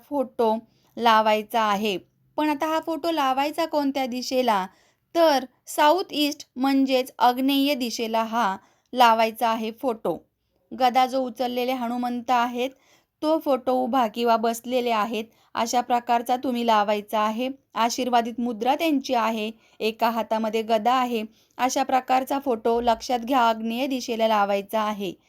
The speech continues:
त्याचबरोबर घरात एक ना एक व्यक्ती अशी असतेच बघा, जिला राग खूप येत असतो. मग ती लहान मुले असू शकतात, मोठी वयस्कर माणसे असू शकतात किंवा आपल्या वयाची माणसं,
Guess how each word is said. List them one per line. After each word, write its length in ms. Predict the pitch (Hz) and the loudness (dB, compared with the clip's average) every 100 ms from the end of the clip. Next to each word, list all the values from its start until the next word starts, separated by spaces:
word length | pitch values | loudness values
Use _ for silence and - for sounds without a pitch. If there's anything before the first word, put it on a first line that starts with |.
| _ _ - | _ _ 0
त्याचबरोबर 760 | 302 330 311 285 277 262 233 220 _ _ _ - | 2 4 4 4 4 4 2 0 _ _ _ -6
घरात 400 | 240 294 294 277 - _ - | -2 2 2 2 -2 _ -4
एक 280 | 294 403 415 | -2 -2 -2
ना 120 | 415 - | -2 0
एक 280 | 285 294 262 | 0 -2 0
व्यक्ती 480 | 269 262 - 240 240 _ - | 0 0 -4 -6 -8 _ -4
अशी 260 | 262 302 330 | -2 0 0
असतेच 580 | 302 294 - 359 359 | 0 0 -2 -6 -4
बघा, 360 | 339 294 262 214 | 2 2 4 4
जिला 320 | 208 262 269 | 2 -2 -2
राग 280 | 254 254 269 311 | 0 0 0 -4
खूप 240 | - 277 269 | -6 -6 -4
येत 180 | 240 | -2
असतो. 440 | 233 220 - 226 214 - _ _ | -2 -2 -4 -4 -4 -8 _ _
मग 180 | 220 226 226 | -8 -8 -4
ती 140 | 233 | -4
लहान 300 | 226 226 208 | -2 -2 -4
मुले 220 | 214 220 226 | -4 -2 0
असू 240 | 220 214 | 0 -4
शकतात, 500 | 208 214 - - 202 196 _ _ _ | -8 -8 -6 0 0 0 _ _ _
मोठी 460 | 220 247 269 269 294 | -4 0 0 0 0
वयस्कर 560 | 269 269 311 311 330 311 | 2 2 2 -2 -2 0
माणसे 360 | 277 247 247 | -2 -4 -6
असू 180 | 240 247 | -6 -6
शकतात 500 | 240 214 _ 208 208 - _ _ | -6 -8 _ -4 -4 -6 _ _
किंवा 280 | - 311 294 277 | -4 0 0 0
आपल्या 460 | - 240 - 277 294 | 0 -2 -2 -2 0
वयाची 440 | 269 240 220 220 | 0 0 -2 -4
माणसं, 480 | 220 208 208 - 202 | -6 -6 -6 -6 -6